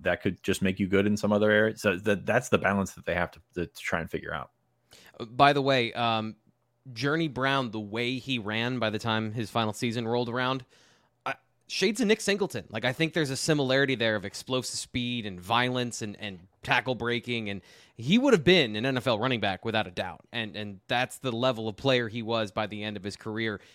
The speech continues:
Speaker 2: And to come from where we talked about him, just kind of a speed guy running away from everybody, to be that as a football player is an impressive transformation as well.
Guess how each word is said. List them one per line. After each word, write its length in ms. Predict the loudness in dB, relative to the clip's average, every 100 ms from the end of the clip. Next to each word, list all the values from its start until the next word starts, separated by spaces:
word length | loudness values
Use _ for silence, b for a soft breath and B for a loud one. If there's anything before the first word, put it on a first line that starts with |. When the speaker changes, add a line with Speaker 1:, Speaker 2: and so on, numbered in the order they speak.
| _
Speaker 2:
And 100 | -4
to 60 | 2
come 240 | 4 4
from 160 | 0 2
where 180 | 2 2
we 120 | 0
talked 240 | 0 0
about 160 | 0 0
him, 100 | -2
just 300 | -8 -10 -4
kind 120 | -4
of 60 | -4
a 60 |
speed 320 | -6 -2 0
guy 220 | 4 2 2
running 200 | 0 0
away 160 | 0
from 140 | -2 -4
everybody, 400 | -2 -2 -2 -6
to 100 | -8
be 180 | -8
that 260 | -6 -4 -2
as 120 | -4
a 40 | -4
football 340 | -4 0 0
player 320 | 2 2 2 b b b 0
is 160 | 2
an 80 | 4
impressive 500 | 0 2 0 0 -4
transformation 800 | -2 -4 -4 -4 -4 -4 -6 -8
as 240 | -10 -10
well. 300 | -8 -8 -10